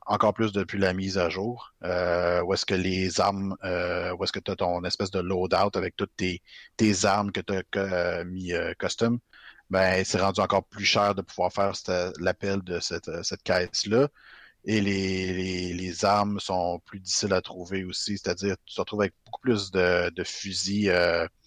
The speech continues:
de base dans toute ta partie. Euh, donc, ça devient plus difficile, dans le fond, d'être meilleur, si tu t'équipes pas convenablement.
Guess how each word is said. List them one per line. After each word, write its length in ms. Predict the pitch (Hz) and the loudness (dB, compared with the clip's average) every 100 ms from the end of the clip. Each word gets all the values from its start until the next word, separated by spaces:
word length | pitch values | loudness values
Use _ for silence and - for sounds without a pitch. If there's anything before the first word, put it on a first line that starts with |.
| - - - - | -20 -20 -20 -16
de 220 | 95 107 | -2 0
base 500 | 90 98 104 107 95 | 2 4 6 6 4
dans 140 | 90 82 | 0 -2
toute 200 | 98 - | -6 -2
ta 120 | 92 | 0
partie. 500 | 90 - - 117 - _ _ _ _ 92 | 0 -4 -10 -10 -12 _ _ _ _ -2
Euh, 1000 | 92 90 87 85 85 80 82 80 76 69 | 0 2 2 -2 -4 -4 -4 -4 -6 -4
donc, 340 | 92 95 - - - - _ _ _ _ _ | -4 -4 -8 -14 -18 -20 _ _ _ _ _
ça 200 | - 104 | -2 0
devient 200 | 92 117 | 4 2
plus 220 | - 120 | 2 -4
difficile, 320 | 104 95 117 | 0 2 4
dans 100 | 107 | 4
le 80 | 95 | 2
fond, 160 | - 101 | 2 2
d'être 240 | 98 - | 2 0
meilleur, 840 | 104 95 95 92 90 107 120 - - _ _ - | -6 -2 0 4 4 4 2 -2 -20 _ _ -8
si 120 | - 101 | -6 -6
tu 140 | - | -6
t'équipes 340 | 104 - 95 | -6 -4 -6
pas 280 | - 101 101 | -2 0 0
convenablement. 760 | - 90 90 90 90 85 90 | -2 -6 -2 -4 -2 -2 -2